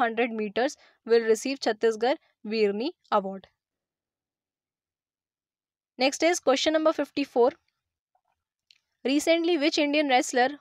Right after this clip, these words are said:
was inducted into W W E Hall of Fame two thousand twenty-one? This is very important। दो हज़ार इक्कीस के डब्ल्यू डब्ल्यू ई Hall of Fame से किस स्पोर्ट्स पर्सन को अवार्ड, ये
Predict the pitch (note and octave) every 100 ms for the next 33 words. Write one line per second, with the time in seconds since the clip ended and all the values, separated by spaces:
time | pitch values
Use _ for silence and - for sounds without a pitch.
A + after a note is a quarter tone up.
0 | - G#3+ A#3+ A#3+ _ _ _ - A#3 A3+
1 | C4 - - G#3 A3 _ _ _ - B3
2 | B3 C4+ A3+ A3+ A3 D4+ C#4+ B3+ C4 A#3
3 | B3 B3 B3 B3+ C4 C#4 - A3+ C4+ -
4 | C4 A#3 C4 C4 A#3 A#3+ C4+ B3 B3+ B3+
5 | A3+ - B3 G#3+ G#3 A#3 C#4+ D4 C4 A#3
6 | A#3+ G3 - _ _ _ _ _ _ _
7 | _ _ _ _ - A3 C4 D4 D#4 D4
8 | - D#4 D#4+ - D4 B3+ A#3 C#4 C#4 B3
9 | C4 B3+ C#4+ C4+ B3+ C4+ - B3+ B3 -
10 | B3+ D#4 _ _ D4+ E4 - - - C#4
11 | D#4 - C4 C4+ C4 C4 B3 A#3+ B3+ -
12 | A3+ A#3 A#3+ A#3